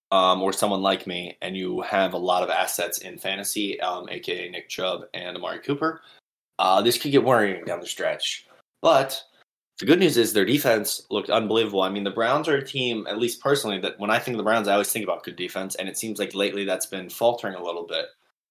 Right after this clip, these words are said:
Um, but, you know, they got a bunch of turnovers. Kyle Allen, um,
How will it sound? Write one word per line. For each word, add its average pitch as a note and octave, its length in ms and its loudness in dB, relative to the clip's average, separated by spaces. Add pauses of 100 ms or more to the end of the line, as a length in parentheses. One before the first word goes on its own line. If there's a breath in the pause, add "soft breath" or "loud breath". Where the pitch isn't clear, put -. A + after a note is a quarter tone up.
(260)
Um, F2+ 480 2
but, G2 260 4
you F#2+ 80 -6
know, G2 180 -2
they G2 120 -4
got F#2+ 180 2
a F#2+ 40 -8
bunch G2 200 -2
of - 60 -10
turnovers. G#2 520 2
Kyle A2 460 4
Allen, G#2+ 440 0 (440 soft breath)
um, E2+ 540 -2